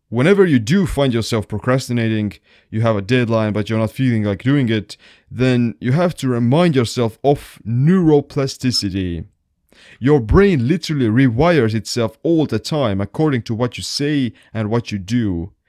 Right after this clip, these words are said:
If you start to procrastinate, then you're teaching your brain that it's okay to procrastinate and it's gonna get easier in the future.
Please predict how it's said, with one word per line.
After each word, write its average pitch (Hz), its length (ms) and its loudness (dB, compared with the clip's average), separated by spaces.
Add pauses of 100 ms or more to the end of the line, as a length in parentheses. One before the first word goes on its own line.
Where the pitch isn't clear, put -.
(300)
If 143 160 0
you 156 80 0
start - 460 0
to 127 120 -6
procrastinate, 107 920 -4 (380)
then 123 360 0
you're 117 160 0
teaching 156 540 -4
your 104 140 0
brain 127 440 0
that 110 320 0 (160)
it's 117 240 -4
okay 170 400 -2
to - 140 -10
procrastinate 104 840 -6 (340)
and 117 140 -4
it's 117 120 0
gonna 123 200 2
get 113 160 -2
easier 147 380 0
in 120 100 0
the 110 80 -2
future. 101 580 -4